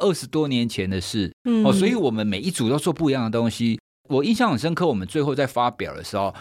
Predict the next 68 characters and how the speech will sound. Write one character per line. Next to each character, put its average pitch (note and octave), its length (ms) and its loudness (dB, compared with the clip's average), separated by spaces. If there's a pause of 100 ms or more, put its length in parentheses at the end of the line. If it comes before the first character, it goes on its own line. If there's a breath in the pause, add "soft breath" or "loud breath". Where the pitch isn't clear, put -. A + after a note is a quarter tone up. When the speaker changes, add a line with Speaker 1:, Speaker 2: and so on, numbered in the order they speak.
(120)
Speaker 1:
其 - 140 -2
实 G3 100 0
我 B3+ 120 4
们 A2+ 160 -2
每 G#2 160 -2
一 G2+ 120 -6
组 A2 340 -6
的 F#2 280 -2 (160)
同 C3 180 -2
学 G#2 300 -2 (240 loud breath)
都 F#3 100 2
在 F#3+ 120 2
赞 F3 320 0
叹 D3+ 260 -2
别 G#2+ 260 -2
组 G#2 240 -6
的 F#2+ 160 -2
时 C#3 120 -2
候 - 60 -4 (280 loud breath)
，“哇， G3 760 2
原 D3 160 0
来 G3+ 120 2
你 F#3+ 100 2
们 C3+ 160 2
可 F3 140 2
以 - 20 4
用 G3 140 0
这 G3+ 120 -4
种 D3+ 160 2
方 E3 280 -2
法 C3 180 0
来 C3 140 0
解 A#2 200 -6
决 G#2+ 140 -6
这 E3 140 -2
个 D3+ 100 0
问 D#3 240 -2
题。” G#2+ 220 -2 (440)
哦， D#3+ 80 0
所 G#3+ 160 -2
以 C4 140 2
其 E3 140 0
实 F3 180 2
我 F3+ 160 2
们 A2 180 -4
那 F3+ 120 0
个 D#3 100 0
时 C3 140 -4
候 D3+ 120 2
最 D#3 220 0
后 D3+ 160 2
的 B2+ 140 0
发 C3 260 0
表， G#2 260 -4
我 F2+ 80 -4
们 F#2 160 -4
都 C3 140 -2
在 A#2 260 2 (280)
有 D#3 80 0
点 A3+ 160 0
像 G#3 180 0
是 F#3+ 80 -6
在 G3 140 2
彼 E3+ 320 -6
此 C3 180 -6
的 A#2 100 2
佩 C#3+ 320 -2
服， A2 440 -6